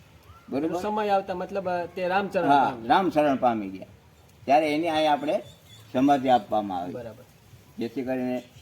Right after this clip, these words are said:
Speaker 1: મંદિરની સામે એની સમાધિ દેવામાં આવી.
Speaker 2: મંદિરની સામે.
Speaker 1: બરોબર?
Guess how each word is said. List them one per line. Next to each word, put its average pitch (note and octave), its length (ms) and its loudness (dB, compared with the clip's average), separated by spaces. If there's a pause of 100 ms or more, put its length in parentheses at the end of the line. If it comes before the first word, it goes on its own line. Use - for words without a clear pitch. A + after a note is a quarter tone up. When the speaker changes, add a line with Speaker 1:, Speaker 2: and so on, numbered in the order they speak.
(160)
Speaker 1:
મંદિરની C3 520 0
સામે B2 340 0
એની A#2+ 140 -2
સમાધિ A2 400 -4
દેવામાં F#2+ 460 -8
આવી. - 160 -14 (260)
Speaker 2:
મંદિરની B2+ 360 -18 (100)
સામે. - 580 -14
Speaker 1:
બરોબર? C#3 180 -4